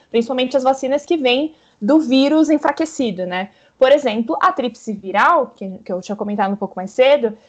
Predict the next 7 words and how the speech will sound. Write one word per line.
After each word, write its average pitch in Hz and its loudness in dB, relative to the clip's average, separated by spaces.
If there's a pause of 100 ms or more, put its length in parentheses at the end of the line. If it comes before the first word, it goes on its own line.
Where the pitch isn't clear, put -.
de 208 -2
sarampo, 220 0
cachumba 202 -6
e 185 -6
rubéola, 220 2 (340)
é, 190 2
e, 220 -4